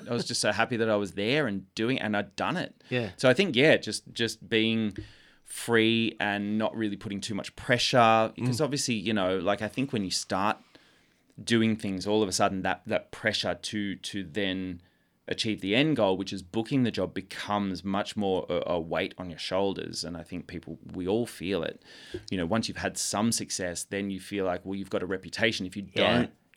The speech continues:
Speaker 1: get the job, then what does that mean? You know? So I think when you're younger, you're just, you're just going for it,
Speaker 2: Yeah,
Speaker 1: you
Speaker 2: and
Speaker 1: know,
Speaker 2: there
Speaker 1: and
Speaker 2: would have
Speaker 1: you
Speaker 2: been that I have no fear kind of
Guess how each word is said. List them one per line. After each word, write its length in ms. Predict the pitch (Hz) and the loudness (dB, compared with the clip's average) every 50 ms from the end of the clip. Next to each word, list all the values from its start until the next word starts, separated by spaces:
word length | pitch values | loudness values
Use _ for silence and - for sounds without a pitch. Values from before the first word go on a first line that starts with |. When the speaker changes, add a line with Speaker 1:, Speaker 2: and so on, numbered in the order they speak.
| _ _ - | _ _ -2
Speaker 1:
get 220 | 104 95 - - | -2 -2 -2 -4
the 100 | - 90 | -6 -6
job, 440 | 87 - 104 92 87 90 87 85 - | -4 0 2 2 4 2 2 0 0
then 180 | 104 101 104 | 0 0 2
what 160 | 101 107 107 104 | 2 2 2 2
does 100 | 98 98 | 0 0
that 180 | 104 87 - - | 0 0 0 0
mean? 600 | 104 104 104 104 101 101 98 92 87 82 82 87 | -2 0 0 0 -2 -2 -2 -2 -2 -4 -2 -2
You 100 | 104 104 | -2 0
know? 260 | 98 87 85 90 101 | 0 2 2 2 0
So 160 | 107 - 113 | 2 2 2
I 80 | 104 110 | 2 2
think 280 | 151 - 143 131 120 - | 2 2 2 2 2 2
when 140 | 117 107 98 | 0 0 0
you're 120 | 92 87 | 0 -2
younger, 480 | 82 78 92 101 113 120 110 92 82 87 | 0 0 2 2 4 4 4 4 2 2
you're 200 | 90 87 95 95 | 2 0 0 0
just, 400 | 85 - 107 95 - - - - - - - - - - - - - - - - _ _ _ _ _ _ _ _ _ _ _ _ _ - | 0 0 -2 -2 -2 -6 -10 -14 -14 -18 -20 -20 -20 -20 -20 -20 -20 -20 -20 -20 _ _ _ _ _ _ _ _ _ _ _ _ _ -8
you're 160 | - 101 107 | -2 -2 0
just 300 | 87 - 98 - - _ | 0 0 -2 -2 -4 _
going 340 | - 87 78 82 98 110 123 | -6 -4 -2 0 2 2 2
for 260 | 123 - 85 73 - | 2 0 0 0 0
it, 80 | 113 110 | 0 0
Speaker 2:
Yeah, 0 | |
Speaker 1:
you 60 | 104 | 0
Speaker 2:
and 160 | 95 92 92 | 0 0 0
Speaker 1:
know, 60 | 104 98 | 2 4
Speaker 2:
there 80 | - - | 4 4
Speaker 1:
and 80 | 123 | 4
Speaker 2:
would 80 | - 117 | 4 2
have 40 | - | 2
Speaker 1:
you 20 | |
Speaker 2:
been 140 | - 113 113 110 | 2 0 2 2
that 180 | 110 101 69 | 0 2 2
I 120 | 98 107 104 | 2 2 2
have 140 | 104 - | 2 0
no 160 | 107 104 98 95 | 0 -2 -2 -2
fear 300 | - - 110 101 101 92 | -2 0 0 2 0 0
kind 240 | - 104 101 95 95 | -2 -4 -4 -4 -4
of 240 | 92 - - - | -6 -8 -14 -20